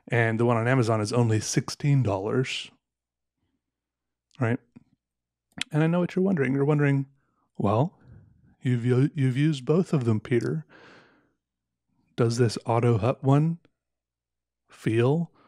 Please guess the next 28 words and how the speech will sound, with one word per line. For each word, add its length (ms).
like 260
it's 220
worth 240
three 380
hundred 600
dollars 580
more?" 440
<sighs> 40
And 200
I 40
don't 120
know, 140
three 240
hundred 280
dollars 500
means, 680
um, 240
a 80
lot 200
of 60
different 320
things 280
to 80
a 20
lot 180
of 80
different 300
people. 480